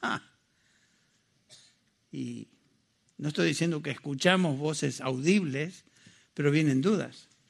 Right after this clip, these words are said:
Vienen dudas. He estado leyendo bastante sobre este tipo de, de ataque y, y acechanza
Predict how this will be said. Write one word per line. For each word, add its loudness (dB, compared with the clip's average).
Vienen -8
dudas. -4
He -4
estado 0
leyendo 6
bastante 2
sobre -2
este -8
tipo -6
de, -8
de -2
ataque 2
y, 0
y -6
acechanza 2